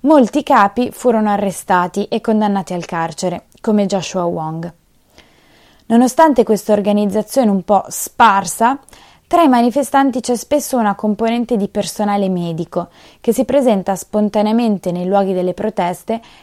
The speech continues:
per curare i feriti e somministrare soluzioni saline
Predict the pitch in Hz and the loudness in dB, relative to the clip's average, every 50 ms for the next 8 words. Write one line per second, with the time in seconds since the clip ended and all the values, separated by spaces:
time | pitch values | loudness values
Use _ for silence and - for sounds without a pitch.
0 | _ _ - 262 269 254 - 277 285 285 294 269 233 - - 226 208 208 202 196 | _ _ 0 0 0 2 2 2 4 4 4 4 2 2 2 2 2 2 2 0
1 | 202 - 233 247 - - _ - 254 233 - 277 262 262 269 262 277 262 - - | 0 -2 -4 -6 -6 -6 _ -6 -4 -2 0 0 2 2 2 2 0 -2 -2 0
2 | 247 214 202 190 180 - - 202 202 208 202 - 226 214 214 220 208 - 262 247 | 0 2 2 0 -2 -4 -2 -2 -2 -2 -4 -4 -2 -2 0 -2 -2 -2 0 0
3 | 240 202 190 185 185 185 | 2 0 0 -2 -4 -8